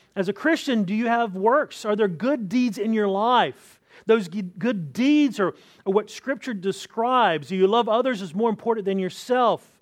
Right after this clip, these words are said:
serving others? Do you find fulfillment in Christ? Are your affections set on Christ? Are your, are your, is your mindset set on Christ? Do you, do you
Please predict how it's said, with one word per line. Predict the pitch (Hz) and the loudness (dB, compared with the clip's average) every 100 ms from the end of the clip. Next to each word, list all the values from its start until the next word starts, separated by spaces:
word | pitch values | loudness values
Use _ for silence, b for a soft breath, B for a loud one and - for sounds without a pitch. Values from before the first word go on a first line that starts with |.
| b b | b b
serving | - 247 233 220 214 | -4 0 2 2 2
others? | 247 214 151 123 - B B | 2 2 0 -4 -14 B B
Do | 214 | -4
you | 220 | -2
find | 226 240 214 | 0 0 -2
fulfillment | 196 - 262 285 262 | -6 -2 0 2 2
in | 214 | 0
Christ? | 190 - 247 254 226 165 - - - - _ _ _ B B B - | -4 -2 0 0 0 -2 -10 -20 -20 -20 _ _ _ B B B -4
Are | |
your | 226 | 0
affections | 214 - 262 220 - - 185 151 - b b | 0 0 -2 -2 -2 -4 -4 -4 -10 b b
set | - 262 254 | -2 2 4
on | 240 | 2
Christ? | 208 - 254 262 240 202 | 0 -2 2 2 2 0
Are | 220 | 0
your, | 220 196 B - | 2 0 B -4
are | 220 | 2
your, | 226 214 - 214 | 4 4 2 -2
is | 180 | 2
your | 208 | 2
mindset | 202 208 240 294 311 - 202 | 4 4 4 2 0 -2 -4
set | - 262 | 0 2
on | 254 226 | 2 0
Christ? | - 254 269 254 220 220 | -4 0 2 2 -2 -4
Do | |
you, | 202 B B | -6 B B
do | 170 | -4
you | 240 240 | 0 0